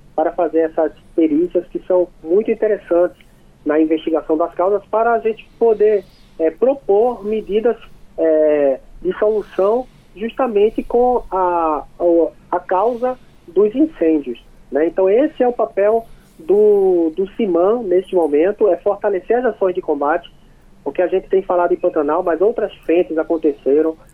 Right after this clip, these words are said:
Chapadas de Guimarães, Nobres, tivemos no Xingu, nós temos ainda com incêndio ativo lá, o ibama está lá presente, e o ciman justamente tem esse papel de, é,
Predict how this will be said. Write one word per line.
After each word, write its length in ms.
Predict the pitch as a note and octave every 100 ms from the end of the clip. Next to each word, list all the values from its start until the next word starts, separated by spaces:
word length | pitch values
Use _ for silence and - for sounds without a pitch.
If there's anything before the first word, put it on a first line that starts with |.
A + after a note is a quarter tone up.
| - -
Chapadas 500 | E3+ F#3+ G3+ F#3+ F3
de 80 |
Guimarães, 680 | F3 E3+ C#3+ C3+ D3 D3 C#3+ - - - - D#3
Nobres, 800 | D3+ D#3+ E3 D#3+ D3+ D3 C#3+ - _ - -
tivemos 420 | G3+ F#3 G#3 G3 -
no 140 | F#3+
Xingu, 560 | - G#3+ E3 F3+ G3+ F#3+
nós 220 | E3+ D#3+
temos 200 | F3+ F3
ainda 220 | E3+ E3+
com 160 | D#3+ E3+
incêndio 400 | D#3 - D#3+ D#3+
ativo 560 | D3+ - E3+ F3+ D#3 C#3
lá, 240 | D3 D#3+
o 80 | D3+
ibama 320 | C#3 D#3 D#3+
está 180 | D3+ D#3
lá 140 | D#3+
presente, 720 | F3 D#3 - C3 C3+ C#3 D3 - - - -
e 40 | G#3+
o 80 | G#3+
ciman 460 | - G3 G3 A3 A#3+ - - - D#3+
justamente 760 | G#3+ - G#3+ F#3+ A3 A#3 A3 - - -
tem 160 | G3 A#3
esse 180 | -
papel 500 | - G3+ - F#3 G3+
de, 360 | F#3 G3+ G3 D#3+ - - -
é, 560 | D#3+ D#3+ D3+ C#3+ C3+